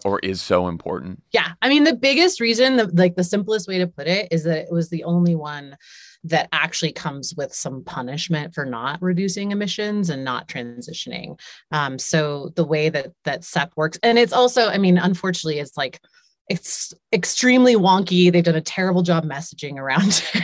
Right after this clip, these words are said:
Speaker 2: it, you know? Um,
Speaker 1: Right.
Speaker 2: so that's unfortunate. But, um, but basically it, um, incentivizes, uh, power, power plants and utility companies to transition to cleaner energy.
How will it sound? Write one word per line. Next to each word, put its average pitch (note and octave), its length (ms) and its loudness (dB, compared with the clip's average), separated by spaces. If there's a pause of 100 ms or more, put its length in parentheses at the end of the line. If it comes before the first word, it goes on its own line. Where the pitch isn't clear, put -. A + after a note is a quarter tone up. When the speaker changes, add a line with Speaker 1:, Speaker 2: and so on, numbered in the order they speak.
Speaker 2:
it, C4+ 380 2
you A#3 140 4
know? F3 360 6
Um, E3 300 2
Speaker 1:
Right. E2+ 260 4
Speaker 2:
so D#3+ 360 -2 (440)
that's E3+ 220 0
unfortunate. D#3+ 640 -4
But, D#3+ 240 0
um, C#3 420 -2
but G#3 280 -2
basically A#3 720 2
it, F3+ 200 0 (600)
um, F3 260 0
incentivizes, F#3+ 1400 -2 (520)
uh, D3+ 220 -4
power, D#3+ 680 0
power E3 240 -2
plants D3+ 400 -10
and D3 100 -8
utility C#3+ 320 -6
companies C3 540 -12
to - 160 -10
transition C3 800 -10
to B2+ 360 -8
cleaner - 380 -10
energy. A#2 720 -12